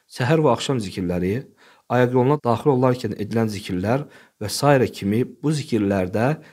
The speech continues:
dili tərpətmək vacibdir. İnsan yalnız dilin tərpətdiyi zaman bu zikirləri demiş sayılır. İmam Malikdən,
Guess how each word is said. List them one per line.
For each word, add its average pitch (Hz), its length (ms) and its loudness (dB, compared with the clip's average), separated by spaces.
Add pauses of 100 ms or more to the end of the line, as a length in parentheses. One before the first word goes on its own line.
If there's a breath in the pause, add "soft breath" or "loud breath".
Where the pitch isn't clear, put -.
(220 loud breath)
dili 123 200 -2
tərpətmək 110 640 -6
vacibdir. 92 560 -4 (580)
İnsan 107 380 0
yalnız 127 480 2 (400 soft breath)
dilin 135 260 2
tərpətdiyi 117 680 -2
zaman 113 260 2
bu 135 160 -2
zikirləri 104 440 0
demiş 95 240 -2
sayılır. 69 420 -8 (600)
İmam 147 220 4
Malikdən, 120 540 2